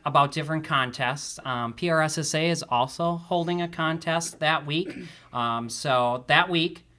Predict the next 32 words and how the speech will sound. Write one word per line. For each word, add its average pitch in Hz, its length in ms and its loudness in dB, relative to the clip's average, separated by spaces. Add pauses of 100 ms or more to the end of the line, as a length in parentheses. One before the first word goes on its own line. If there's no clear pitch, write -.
students 156 520 -4
will 156 80 -6
be 147 160 -4
able 139 180 -6
to 135 360 -4
post 170 360 -2
a 180 40 -4
selfie 160 440 2
on 185 80 0
Instagram 139 720 -4 (320)
with 135 100 -6
the 139 80 -6
hashtag 139 580 0
U 139 220 -4
W 156 320 0
G 151 220 -4
B 139 480 -4
P 151 160 -6
R 151 120 2
S 160 140 -2
S 180 180 -8
A 135 300 -2 (320)
and 127 140 -6
then 123 120 -2
the 120 100 -4
hashtag 135 540 -2
U 147 120 -2
W 147 260 -4
G 139 160 -6
B 131 240 -4
Com 208 380 2
Week, 117 340 -8